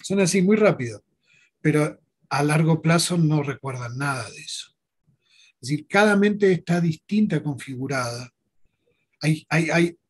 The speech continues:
hay otras mentes que necesitan tener el control de todo lo que están estudiando para recién poder asimilarlo. Son distintas maneras que, que la mente enfoca para poder aprender y se debe más que nada a nuestra constitución,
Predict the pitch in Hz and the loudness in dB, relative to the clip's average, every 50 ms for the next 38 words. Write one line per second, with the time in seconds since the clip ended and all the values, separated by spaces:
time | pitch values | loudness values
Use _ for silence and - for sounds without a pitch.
0 | _ _ _ _ - - - 151 160 175 170 160 170 165 151 185 196 202 214 180 | _ _ _ _ -10 -2 2 4 6 6 6 4 4 4 4 4 4 4 4 4
1 | 165 160 151 - 151 135 156 151 180 175 165 156 147 160 170 175 165 156 151 139 | 4 4 2 2 0 0 0 2 4 4 4 4 4 4 4 4 2 0 0 -4
2 | 139 135 196 214 240 247 220 165 135 - - 151 147 143 135 131 120 123 131 - | -2 -2 0 0 0 2 2 0 -2 -2 0 -2 0 0 -2 -2 -4 -6 -6 -4
3 | 151 151 139 135 - - 143 135 147 156 156 160 151 143 135 127 117 131 120 - | -4 -4 -4 -6 -8 -8 -4 -2 0 2 2 2 0 0 -4 -4 -6 -8 -10 -6
4 | - 156 160 165 156 147 131 135 139 139 127 120 - - 120 113 113 110 104 - | -2 0 2 2 0 0 -2 -4 -4 -4 -6 -6 -8 -10 -10 -12 -16 -16 -16 -16
5 | - - _ _ _ _ _ _ _ _ _ _ _ _ _ _ _ _ _ _ | -18 -18 _ _ _ _ _ _ _ _ _ _ _ _ _ _ _ _ _ _
6 | _ _ _ _ _ _ _ _ _ _ _ - - 233 240 226 226 - 233 220 | _ _ _ _ _ _ _ _ _ _ _ -10 -6 -4 -4 -4 -2 0 0 0
7 | 202 165 143 156 151 160 165 160 147 - - - 143 131 135 - _ - 127 127 | 2 2 2 2 2 4 4 2 0 -2 -4 -6 -8 -8 -8 -10 _ -8 -8 -6
8 | 127 143 151 151 156 156 147 131 - - 165 160 160 - 170 165 - - 139 131 | -2 -2 -2 0 0 0 -2 -2 -4 -4 -4 -4 -2 -2 -2 -2 -2 -4 -6 -6
9 | 127 - - 131 135 143 143 143 123 139 139 143 170 196 220 214 - 220 180 180 | -8 -10 -8 -4 -4 -2 -4 -4 -6 -6 -4 -2 -2 -2 -2 -2 -6 -6 -4 -2
10 | 214 226 240 226 208 202 190 165 - 185 180 180 170 160 151 151 147 135 139 131 | 0 0 2 2 0 0 -2 -2 0 0 0 2 2 2 2 0 -2 -6 -8 -6
11 | - 151 139 147 143 - - 175 165 160 156 147 151 | -8 -8 -8 -8 -8 -4 -2 0 2 2 2 0 -2